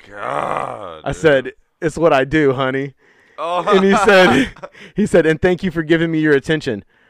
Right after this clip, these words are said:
Speaker 2: I said, "You make it so easy to degrade you, that is."
Speaker 1: Now, h-, here's a question. Does she send him pictures? The,
Speaker 2: Hmm.
Speaker 1: the woman you're, uh,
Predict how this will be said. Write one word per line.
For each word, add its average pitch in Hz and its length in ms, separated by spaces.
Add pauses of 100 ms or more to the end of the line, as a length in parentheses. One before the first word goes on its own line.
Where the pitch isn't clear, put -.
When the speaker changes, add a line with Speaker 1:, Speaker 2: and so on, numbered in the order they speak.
(140)
Speaker 2:
I - 80
said, 135 240
"You 147 80
make 147 200
it 147 100
so 143 180
easy 123 520 (400)
to 151 100
degrade 135 420
you, 110 140
that 98 180
is." 85 240 (220)
Speaker 1:
Now, 135 420
h-, 143 80 (140)
here's 151 220
a - 20
question. 151 280
Does 135 120
she 185 160
send 190 240
him 170 140
pictures? 202 720 (220)
The, 123 140
Speaker 2:
Hmm. 113 160
Speaker 1:
the 117 100
woman 131 400
you're, 107 380 (340)
uh, 104 340